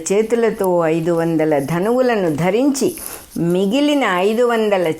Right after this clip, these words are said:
చేతులతో బాణములను సంధించుచు రథమును రాముని పైకి తోలించెను. భార్గవుడు ఉగ్రుడై ఒక్క వింటి యందే ఐదు వందల బాణములను సంధించి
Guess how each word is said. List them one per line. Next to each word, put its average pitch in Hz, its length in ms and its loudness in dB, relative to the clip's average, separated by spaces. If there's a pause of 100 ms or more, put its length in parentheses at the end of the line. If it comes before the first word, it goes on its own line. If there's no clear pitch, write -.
చేతులతో 214 600 0
బాణములను 185 760 0
సంధించుచు 185 1000 0 (380)
రథమును 208 580 0
రాముని 196 560 0
పైకి 175 480 -2 (100)
తోలించెను. 175 760 0 (1400)
భార్గవుడు 160 800 0
ఉగ్రుడై 180 800 0
ఒక్క - 420 -6
వింటి 277 400 0
యందే 175 580 0
ఐదు 165 280 0
వందల 160 400 2
బాణములను 175 720 0
సంధించి 208 680 0